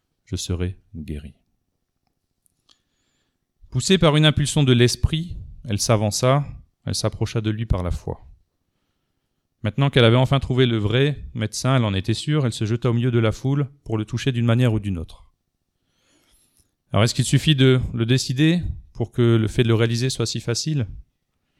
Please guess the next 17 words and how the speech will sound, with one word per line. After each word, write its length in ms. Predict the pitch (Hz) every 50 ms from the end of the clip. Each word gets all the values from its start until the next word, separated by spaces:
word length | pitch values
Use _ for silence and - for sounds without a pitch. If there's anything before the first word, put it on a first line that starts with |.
| _ _ _ _ _ _ _ _ _ _ _ _ _ _ _ _ _ _ -
Mais 80 | 98
il 60 | 104
restait 240 | 107 113 - - 139
encore 240 | 135 - - 143 -
quelques 240 | - 135 123 - 131
difficultés, 600 | 123 131 - - 131 120 - 127 113 - 117 107
des 160 | 104 107 107
obstacles 420 | 117 110 - - - 120 - -
à 40 | 107
traverser 500 | - - - 98 95 104 - - - 107
quand 120 | - 117 110
même 260 | 113 104 95 92 90 - - -
pour 140 | - 95
réussir 260 | 95 92 - - 98 95
à 60 | 95
toucher 300 | - - 101 - - 98
Jésus. 380 | 90 98 90 85 85 80 -